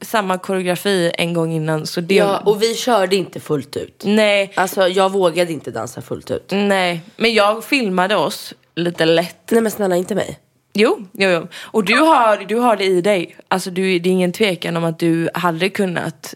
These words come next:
Speaker 1: köra fullt ut och
Speaker 2: Uff.
Speaker 1: göra det grymt.
Speaker 2: Jag står ju bara och tänker så här att, eh, här är talangjuryn som är där för att
Speaker 1: Mm.
Speaker 2: bedöma dans
Speaker 1: Mm.
Speaker 2: och sång. Och
Speaker 1: Det
Speaker 2: han
Speaker 1: går ju inte, när han säger, han bara,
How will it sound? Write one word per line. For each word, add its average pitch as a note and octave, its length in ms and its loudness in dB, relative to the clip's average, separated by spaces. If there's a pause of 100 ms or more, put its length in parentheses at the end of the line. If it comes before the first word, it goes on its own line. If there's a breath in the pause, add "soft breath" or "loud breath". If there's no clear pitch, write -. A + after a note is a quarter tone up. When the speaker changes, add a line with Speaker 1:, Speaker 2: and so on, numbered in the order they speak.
(100)
Speaker 1:
köra A2 400 -4 (280)
fullt - 520 -4
ut D#3+ 180 -4
och F3+ 80 0
Speaker 2:
Uff. E3 80 0
Speaker 1:
göra D3+ 100 0
det D3+ 120 -10
grymt. - 420 -6 (1160 loud breath)
Speaker 2:
Jag G#3 260 2
står B3 180 2
ju A#3 40 4
bara G3+ 140 2
och G3 80 -2
tänker D#3+ 360 -2
så D#3 120 -6
här C#3 100 0
att, B2+ 180 -8 (160)
eh, D3 320 -2
här F#3 340 -2
är E3+ 240 0 (280)
talangjuryn E3+ 880 0
som E3 280 -2
är D#3 40 0
där D#3 120 0
för D#3 140 4
att E3+ 60 4
Speaker 1:
Mm. E3 120 2
Speaker 2:
bedöma F3+ 420 0
dans E3+ 440 -2
Speaker 1:
Mm. F3 600 0
Speaker 2:
och F3 100 -6
sång. - 260 0 (120)
Och G3+ 60 2
Speaker 1:
Det A3+ 60 6
Speaker 2:
han G3+ 120 4
Speaker 1:
går B3+ 100 6
ju C4 80 2
inte, A#3 200 -4
när B3 60 4
han B3+ 200 2
säger, A#3 200 0
han G3 120 0
bara, E3+ 160 2